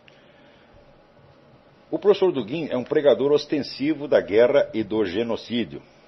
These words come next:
Ele confessa que odeia o Ocidente inteiro e que tem por objetivo declarado provocar uma terceira guerra mundial, varrer o Ocidente da face da terra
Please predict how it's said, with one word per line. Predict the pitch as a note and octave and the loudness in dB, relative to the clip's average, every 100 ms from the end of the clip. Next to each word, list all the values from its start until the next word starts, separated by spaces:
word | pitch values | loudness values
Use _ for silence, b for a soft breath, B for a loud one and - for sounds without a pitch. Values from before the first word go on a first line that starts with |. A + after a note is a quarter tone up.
| _ B B B B | _ B B B B
Ele | - G2+ | -10 -8
confessa | - C3+ - C3+ - | -4 -4 2 2 2
que | F#2+ G#2 | -2 -2
odeia | F#2 G#2+ C3 G2+ | -2 0 0 0
o | |
Ocidente | F2 - F2 E2+ D#2 A#2 | -2 -6 -8 -8 -8 -12
inteiro | - D#3+ D#3 D3 B B B - | -4 -2 -2 -6 B B B -20
e | |
que | B2+ F3 | -12 -10
tem | - C#3+ | -4 -4
por | C#3 C#3 | -2 -2
objetivo | A#2+ G2+ - F#2+ | -2 -4 -6 -8
declarado | G2 D3 A#2+ F2+ F2+ G#2+ | -4 0 4 4 4 0
provocar | G#2 A2+ G#2 - F#2 | -2 -2 -2 0 0
uma | F2+ | 0
terceira | G2+ F#2 B2 G2 | -4 -4 -2 -2
guerra | E2 E2 | 0 -2
mundial, | E2 D#2+ F2+ C3 - B B B B | -4 -2 4 4 2 B B B B
varrer | E2 G#2 G2+ E3 | 2 4 6 2
o | D#3+ | 2
Ocidente | D3+ A#2 F#2 F#2 | -2 -4 -6 -4
da | E2+ | -2
face | E2+ G2 - | 2 2 2
da | D#2+ | -4
terra | - F#2+ A#2+ C3+ | -4 0 0 -2